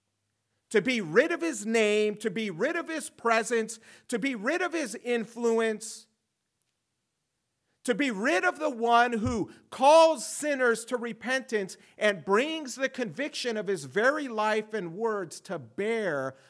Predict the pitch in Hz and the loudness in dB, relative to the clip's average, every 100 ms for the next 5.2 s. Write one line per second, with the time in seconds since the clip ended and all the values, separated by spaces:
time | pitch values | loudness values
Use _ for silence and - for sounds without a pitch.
0 | - 147 - - 202 202 185 151 175 170 | -12 -12 -10 -10 -8 -6 -8 -6 -6 -4
1 | 135 127 135 113 143 170 180 165 127 - | -6 -12 -12 -10 -8 -6 -6 -8 -10 -14
2 | - 175 175 - 175 160 - - _ 135 | -12 -12 -10 -12 -10 -12 -14 -20 _ -6
3 | 139 131 165 214 226 196 170 165 165 156 | -6 -4 0 2 0 -2 -4 -4 -4 -8
4 | - 131 139 185 202 196 165 147 143 131 | -12 -8 -6 -6 -6 -8 -6 -6 -4 -2
5 | 123 | -4